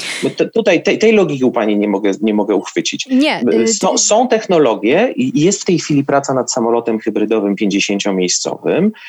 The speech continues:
Speaker 1: który ma być samolotem regionalnym, właśnie takim do przelotów do dwustu pięćdziesięciu kilometrów. Jest tam x miliardów euro inwestowane, ym, przez różne fundusze, w które
Speaker 2: Ale
Speaker 1: linie
Speaker 2: po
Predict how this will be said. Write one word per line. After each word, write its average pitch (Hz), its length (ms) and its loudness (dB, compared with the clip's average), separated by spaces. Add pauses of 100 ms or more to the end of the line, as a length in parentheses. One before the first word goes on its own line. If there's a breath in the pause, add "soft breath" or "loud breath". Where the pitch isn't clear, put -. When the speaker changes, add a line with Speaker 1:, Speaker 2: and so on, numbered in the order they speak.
(160 loud breath)
Speaker 1:
który 127 340 2
ma 117 240 2
być 120 240 -2
samolotem 101 520 0
regionalnym, 110 760 0 (260 loud breath)
właśnie 165 760 2
takim 123 380 -2
do 107 80 0
przelotów 104 500 -2
do 110 100 0
dwustu 104 360 -4
pięćdziesięciu 92 600 -2
kilometrów. 87 720 -2 (520 loud breath)
Jest 143 260 0
tam 123 200 0
x 123 180 -2
miliardów 110 480 2
euro 98 240 2
inwestowane, 90 880 -2
ym, 85 420 0
przez 90 260 -2
różne 90 300 0
fundusze, 139 460 0
w - 60 -6
które 262 140 0
Speaker 2:
Ale 320 100 2
Speaker 1:
linie 175 180 -4
Speaker 2:
po 480 80 4